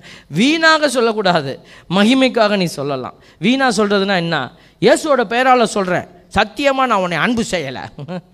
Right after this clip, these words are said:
வி-, "இயேசுவோட பெயரால சொல்றேன், நீ நாசமா போயிடுவ." அப்படி சொல்லக்கூடாது. அதான் வீணாக சொல்றது. வீணா சொல்லக்கூடாது, அர்த்தத்தோட சொல்லலாம்.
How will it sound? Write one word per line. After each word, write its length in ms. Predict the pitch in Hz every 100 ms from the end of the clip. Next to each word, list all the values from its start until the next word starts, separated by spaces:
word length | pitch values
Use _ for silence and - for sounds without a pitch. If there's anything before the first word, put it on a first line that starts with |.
| - - - - _
வி-, 200 | 147 180
"இயேசுவோட 360 | 302 - 349 320 294
பெயரால 280 | 277 269 247
சொல்றேன், 320 | 196 196 135
நீ 140 | 220
நாசமா 500 | 202 254 254 262 254 196
போயிடுவ." 180 | 190
அப்படி 320 | 156 139 185 202
சொல்லக்கூடாது. 560 | 208 208 175 135 104
அதான் 240 | 156 233 185
வீணாக 460 | 226 254 247 226
சொல்றது. 520 | - 160 131 113 - _ _ _ _ _
வீணா 340 | 139 254 302 302
சொல்லக்கூடாது, 580 | 220 185 160 147 127 -
அர்த்தத்தோட 500 | 170 - 240 220 220
சொல்லலாம். 460 | 208 156 131 104